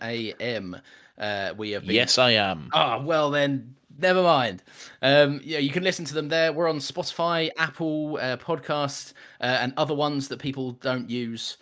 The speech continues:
Speaker 1: Um, or no, some p-
Speaker 2: Google Podcasts,
Speaker 1: Are we on?
Speaker 2: uh,
Speaker 1: I don't thi-
Speaker 2: Amazon Podcasts,
Speaker 1: I don't think we're on any of
Speaker 2: maybe.
Speaker 1: them. <laughs> I don't think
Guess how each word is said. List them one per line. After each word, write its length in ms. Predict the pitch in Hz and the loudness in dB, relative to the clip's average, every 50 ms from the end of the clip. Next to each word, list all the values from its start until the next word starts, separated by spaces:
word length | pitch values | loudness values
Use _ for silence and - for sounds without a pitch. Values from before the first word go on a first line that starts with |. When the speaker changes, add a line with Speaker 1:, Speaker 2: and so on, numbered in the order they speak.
| - - - - - - - | -20 -20 -20 -20 -20 -10 -6
Speaker 1:
Um, 580 | 113 117 117 113 117 113 110 110 107 107 - - _ _ _ | -4 -4 -2 -2 -2 -4 -4 -6 -8 -10 -12 -16 _ _ _
or 140 | 113 131 147 | -6 -6 -2
no, 160 | 175 185 165 | 0 0 0
some 280 | 143 - - 277 294 269 | 0 2 2 2 2 0
p- 80 | - | 0
Speaker 2:
Google 420 | - 160 165 170 165 165 170 160 - | 4 8 8 8 10 10 6 6 6
Podcasts, 1000 | - - 160 151 147 147 - - 143 131 120 110 98 87 82 - - - - - - | 6 6 8 8 8 6 6 6 8 8 8 8 6 2 0 -4 -6 -8 -6 -4 0
Speaker 1:
Are 80 | 135 | 4
we 100 | 165 180 185 | 6 6 4
on? 100 | - - | 4 2
Speaker 2:
uh, 40 | - 98 - - 190 | 0 2 2 2 6
Speaker 1:
I 40 | 196 | 4
don't 160 | 190 - - | 4 4 4
thi- 60 | - 131 | 2 2
Speaker 2:
Amazon 540 | 147 143 135 131 120 123 120 113 113 107 - _ | 4 4 4 2 4 4 4 2 2 0 -4 _
Podcasts, 420 | - 104 101 98 - - 107 98 | 0 0 0 -2 -4 -4 -2 2
Speaker 1:
I 40 | 95 | 6
don't 140 | 170 196 185 | 6 6 6
think 120 | 190 175 | 4 2
we're 140 | 185 180 175 | 6 8 8
on 140 | 180 170 160 | 8 8 8
any 240 | 143 151 143 139 131 | 6 4 4 4 2
of 80 | 113 | 2
Speaker 2:
maybe. 120 | 107 101 - | 0 -4 -6
Speaker 1:
them. 80 | - - - - | -8 -12 -14 -10
<laughs> 100 | - - | -6 -4
I 40 | 185 | -4
don't 400 | - - - 226 - - _ - | -4 -2 -2 -2 -2 -4 _ -4
think 280 | 311 - - - - | -4 -4 -4 -6 -14